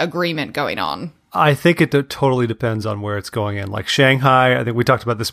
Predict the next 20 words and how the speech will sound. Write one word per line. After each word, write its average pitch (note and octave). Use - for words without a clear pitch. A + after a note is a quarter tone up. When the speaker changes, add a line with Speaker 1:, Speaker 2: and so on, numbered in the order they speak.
Speaker 2:
last A#2+
week A#2
on A2
our G#2
conference A2
recap. A2+
I C3
think C3
that's B2+
probably B2
the A2
most B2+
extreme B2+
example A#2+
of G#2
a G#2
temple B2
that A2+
has G2
likely A2